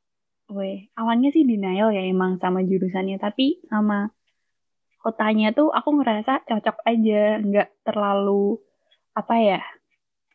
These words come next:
nggak terlalu ra-, rame banget gitu, nggak terlalu panas juga sebenarnya. Terus juga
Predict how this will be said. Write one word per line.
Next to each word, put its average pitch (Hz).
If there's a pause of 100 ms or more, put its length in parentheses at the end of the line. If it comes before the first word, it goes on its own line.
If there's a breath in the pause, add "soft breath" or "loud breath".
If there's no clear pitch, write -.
(300)
nggak -
terlalu 226
ra-, 202
rame 220
banget 208
gitu, 214 (480 soft breath)
nggak 226
terlalu 214
panas 208
juga 214
sebenarnya. 214 (800)
Terus 208
juga 202